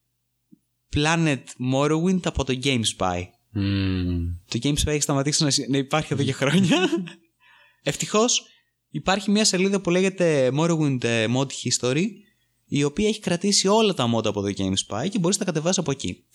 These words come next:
Speaker 2: Ναι.
Speaker 1: Το πρόβλημα είναι ότι όποτε προσπαθούσα να κατεβάσω από εκεί πέρα, μου έλεγε «File hidden or unavailable».
Speaker 2: Μμμ.
Speaker 1: Οπότε έπρεπε να ψάξω να βρω ένα αντίστοιχο mod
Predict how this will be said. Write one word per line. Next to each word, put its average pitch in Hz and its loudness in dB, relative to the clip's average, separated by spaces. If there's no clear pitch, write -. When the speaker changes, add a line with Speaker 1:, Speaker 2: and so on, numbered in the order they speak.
Speaker 2:
Ναι. 98 -2
Speaker 1:
Το - -6
πρόβλημα 226 2
είναι 240 4
ότι 233 0
όποτε 202 0
προσπαθούσα - -2
να 135 0
κατεβάσω 123 -2
από 110 -4
εκεί 95 -6
πέρα, 220 0
μου 151 2
έλεγε 180 2
«File 180 2
hidden 170 0
or 156 2
unavailable». 117 0
Speaker 2:
Μμμ. 92 -2
Speaker 1:
Οπότε 196 0
έπρεπε 185 -2
να 160 0
ψάξω - 0
να 143 2
βρω 151 0
ένα 165 2
αντίστοιχο 151 -2
mod 117 2